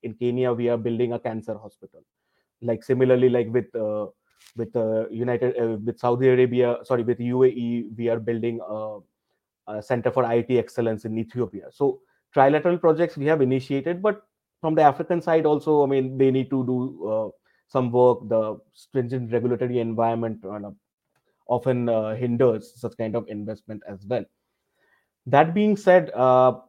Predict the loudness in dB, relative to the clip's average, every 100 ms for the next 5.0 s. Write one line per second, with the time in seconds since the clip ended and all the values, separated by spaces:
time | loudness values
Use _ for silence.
0 | _ _ _ 2 4 4 2 0 0 -2
1 | 0 0 0 -2 -4 -4 -2 0 0 2
2 | 2 0 -2 -4 -2 -4 -6 -8 -8 -6
3 | -6 0 0 0 -8 -6 0 0 0 -4
4 | -6 -6 -8 -8 -8 -12 -16 -16 -18